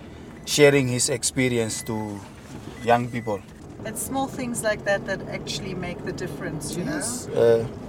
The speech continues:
Speaker 1: you can keep left. I'm sorry.
Speaker 2: No
Speaker 1: Yeah.
Speaker 2: worries.
Speaker 1: And then just there you can drop me off.
Speaker 2: Here?
Speaker 1: Yeah, here. Because my car is just there.
Speaker 2: Okay.
Speaker 1: So thank you for coming, guys, and, uh,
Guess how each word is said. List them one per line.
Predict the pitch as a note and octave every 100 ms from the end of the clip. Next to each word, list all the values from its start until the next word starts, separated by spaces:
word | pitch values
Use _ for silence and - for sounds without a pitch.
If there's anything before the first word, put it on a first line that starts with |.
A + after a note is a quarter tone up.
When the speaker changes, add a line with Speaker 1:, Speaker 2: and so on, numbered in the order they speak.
| -
Speaker 1:
you | C#3
can | C#3+ C#3
keep | - D#3 C#3+
left. | C3+ F3+ - - - - - - - - - - - - - - - -
I'm | -
sorry. | - C#3 B2 E3 - - -
Speaker 2:
No | G#2+
Speaker 1:
Yeah. | G2 F#2
Speaker 2:
worries. | F#2 - -
Speaker 1:
And | A2+ G#2+
then | B2 B2 A#2+ A#2+ - -
just | - D3+ - B2+
there | C3
you | C3 A#2+
can | B2+ A#2
drop | A2+ B2 B2+
me | F3 -
off. | A#3+ - - - - - - - -
Speaker 2:
Here? | C#4+ G3+ -
Speaker 1:
Yeah, | A2+ A2 D3
here. | D3 B2+ A#2 F#3+ - - - - - - - - -
Because | - A2 C3+ B2+
my | B2 A2+
car | - C3
is | B2 G#2+
just | A#2+ G#2+ G#2+ F#2
there. | C3 A3 C#4+ C4+ G#3 - -
Speaker 2:
Okay. | A3+ A3+ - - - - - - - - -
Speaker 1:
So | D3+ C#3
thank | D#3 D3+
you | D3
for | C#3+ C3+
coming, | C3+ C3+ B2+
guys, | A#2 C#3+ - -
and, | B2+ A2+ A2+
uh, | A2 G#2+